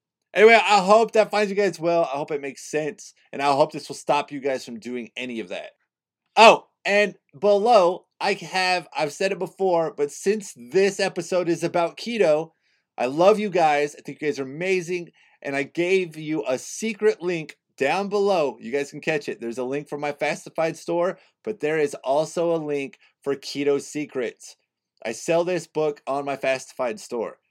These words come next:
but I'm giving it to you for free. All you have to do is click it, and you will get Keto Secrets. It's everything you need to know about keto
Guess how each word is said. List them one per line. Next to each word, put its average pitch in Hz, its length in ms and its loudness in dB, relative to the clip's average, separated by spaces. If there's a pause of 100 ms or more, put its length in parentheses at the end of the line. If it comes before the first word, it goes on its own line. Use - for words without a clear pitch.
(120)
but 113 100 -6
I'm 143 160 -4
giving 170 240 -2
it 175 140 -10
to - 140 -10
you 165 80 -2
for 156 180 -6
free. - 480 -4 (340)
All 127 180 0
you 160 140 -4
have 156 120 -8
to 143 100 -18
do 151 140 -6
is 139 140 -6
click 170 300 -6
it, 180 200 -6 (160)
and 127 160 -10
you 151 80 -4
will 160 140 -4
get 147 200 -8
Keto 151 400 -6
Secrets. - 600 -10 (200)
It's - 180 -16 (100)
everything 175 460 -2
you 170 100 -8
need 165 160 -6
to 160 100 -8
know 156 120 -2
about 143 240 -4
keto 143 460 -2